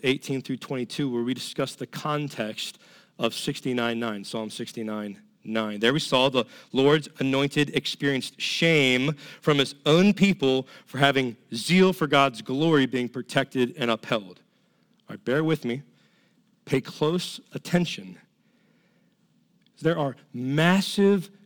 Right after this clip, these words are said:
gospel implications with what we're reading and what we're about to discuss. And frankly, if we're gonna understand this account rightly and then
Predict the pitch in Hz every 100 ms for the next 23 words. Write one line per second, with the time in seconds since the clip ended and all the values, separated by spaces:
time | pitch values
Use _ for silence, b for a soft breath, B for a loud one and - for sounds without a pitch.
0 | - 123 147 170 180 - 185 180 175 170
1 | - 151 - - 180 185 - 143 123 127
2 | 135 139 - 147 131 131 127 175 214 247
3 | 247 B B B 143 147 165 151 147 139
4 | 147 - 151 143 127 - - 123 - 117
5 | - - 180 214 202 139 131 143 151 180
6 | 143 B B - 175 208 202 - 190 180
7 | 175 170 160 - 160 160 - b b 123
8 | 156 180 - 123 113 120 139 _ _ b
9 | b b - 160 156 147 165 160 156